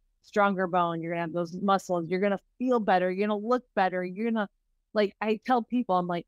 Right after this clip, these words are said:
"I want, I, this is in my li-, I'm going into my last part of my life, right? I wanna feel like the best glass of non-alcoholic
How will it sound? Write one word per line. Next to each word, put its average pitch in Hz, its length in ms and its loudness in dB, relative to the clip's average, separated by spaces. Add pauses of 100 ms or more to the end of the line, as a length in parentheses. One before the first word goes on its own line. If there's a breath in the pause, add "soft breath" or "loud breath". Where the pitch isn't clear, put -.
(120)
"I 247 420 2
want, 214 280 2 (400)
I, - 100 -6 (300)
this 226 280 -4
is 427 140 -2
in 262 120 4
my 208 140 4
li-, 196 260 0
I'm 247 180 2
going 339 260 -2
into 254 160 0
my 202 140 2
last 175 440 0
part 208 160 0
of 190 60 -2
my 165 120 -2
life, 175 340 0 (140)
right? 175 420 -2 (380)
I 190 220 0
wanna 254 400 -2
feel 214 320 0
like 170 320 0 (200)
the 175 140 -2
best 190 400 -2 (800)
glass 190 440 0
of 165 240 -8 (140)
non-alcoholic 190 920 2